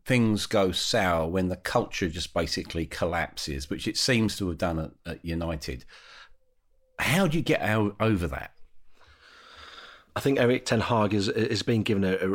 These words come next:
Speaker 2: a real difficult job to do. You know, at, at the moment he walks through the door, like, you know, he's thrown a curveball and it's made of manure when it comes to the issues with R-, Ronaldo. And, you know, we talked about the hierarchy of football clubs before, and,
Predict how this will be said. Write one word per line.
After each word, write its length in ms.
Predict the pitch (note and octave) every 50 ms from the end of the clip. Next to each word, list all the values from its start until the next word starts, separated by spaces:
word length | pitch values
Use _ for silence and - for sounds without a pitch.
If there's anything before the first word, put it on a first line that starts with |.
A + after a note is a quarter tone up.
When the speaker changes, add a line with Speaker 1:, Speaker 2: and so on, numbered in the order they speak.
| G2 G#2+
Speaker 2:
a 20 |
real 240 | F#2+ F#2+ G2 G2 G2
difficult 420 | F#2 G2 F2+ - F#2+ - F#2+ F#2
job 200 | - F#2+ F2 -
to 80 | - F2+
do. 220 | - F#2 F#2 F#2+ - _ _ _ _ _ _ _
You 100 | - F#2
know, 220 | F2+ F2 F2 F2 - - _ -
at, 160 | G#2+ A2 -
at 100 | A#2 B2+
the 80 | A#2+ B2+
moment 280 | A#2+ B2+ C3 C3+ C#3 -
he 60 | B2+
walks 300 | G#2+ A#2 A#2 A#2 - -
through 140 | - A2 G#2
the 60 | G2+
door, 280 | F2 - A2 A2 G#2+
like, 200 | G#2 G#2 G2+ G2+
you 80 | - G2+
know, 120 | G2 F#2+
he's 240 | F#2+ G2 G2 G2+ -
thrown 220 | - - A#2 A2 G2+
a 40 |
curveball 640 | F#2 - - G2+ G2+ G2+ F2+ - G#2+ G2+ F#2+ G2 F#2
and 80 | F#2 F2
it's 200 | F2+ - - -
made 180 | G2 F#2+ F#2
of 80 | F2+ E2+
manure 420 | F2 F2 E2+ E2+ F#2 F#2+ G2 F#2+ - _ _ _ - - _ _
when 160 | - G#2 G2+
it 80 | G2 -
comes 240 | - - G2+ G2 -
to 100 | - G2+
the 240 | F#2+ - G#2 G2+
issues 360 | G#2 - - - G#2 G2 F2 F#2+
with 160 | F#2+ - -
R-, 260 | - G#2 G2+ F#2+ F#2+
Ronaldo. 720 | - G2+ G2 F#2 F#2+ G2 G2 G2 G2 F#2 G2+ G2 F#2+ F#2+
And, 160 | G2 F#2+ F#2 - - - - - - - - - - - - _ _ _ _ _ _ _ _ - - - _ _ _ _ _ _ _ _ - - - - _ _ _ _ _ _ -
you 60 | C3
know, 60 | A#2+
we 120 | A2+ A#2+ A2+
talked 200 | - F3 D#3+ C#3
about 160 | D3+ D3 B2+
the 60 | B2
hierarchy 520 | A2 B2 A#2+ A#2 A2+ A#2 A#2 A2+ - A#2
of 60 | G#2+ -
football 320 | - A2+ - - A2 G2+
clubs 280 | - - - A2+ G#2+ -
before, 420 | G#2 F2+ - - G#2+ G2+ G2+ G2+
and, 260 | G2+ F#2+ G2 F#2+ -